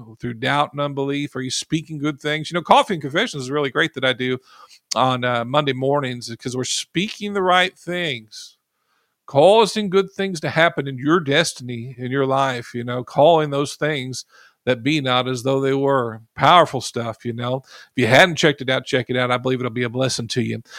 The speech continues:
Let's pray. Father, we just thank you, Father, for your goodness. We thank you for your mercy today.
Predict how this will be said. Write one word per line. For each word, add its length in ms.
Let's 160
pray. 280
Father, 300
we 120
just 180
thank 220
you, 60
Father, 280
for 140
your 140
goodness. 440
We 80
thank 240
you 60
for 120
your 140
mercy 320
today. 400